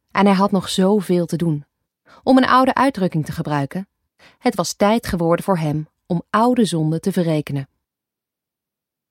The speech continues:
Dus op een regenachtige ochtend in april ging hij aan zijn bureau zitten en schreef de belangrijkste brief van zijn leven. Elk woord moest met de grootste zorg worden gekozen.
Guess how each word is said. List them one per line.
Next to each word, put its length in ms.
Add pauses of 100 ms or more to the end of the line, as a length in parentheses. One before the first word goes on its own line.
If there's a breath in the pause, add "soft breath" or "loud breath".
Dus 280
op 120
een 140
regenachtige 800
ochtend 420
in 160
april 460 (240 soft breath)
ging 280
hij 140
aan 160
zijn 160
bureau 340
zitten 400 (220)
en 140
schreef 420
de 100
belangrijkste 760
brief 420
van 200
zijn 180
leven. 400 (960 loud breath)
Elk 320
woord 600
moest 280
met 160
de 80
grootste 580
zorg 400
worden 220
gekozen. 560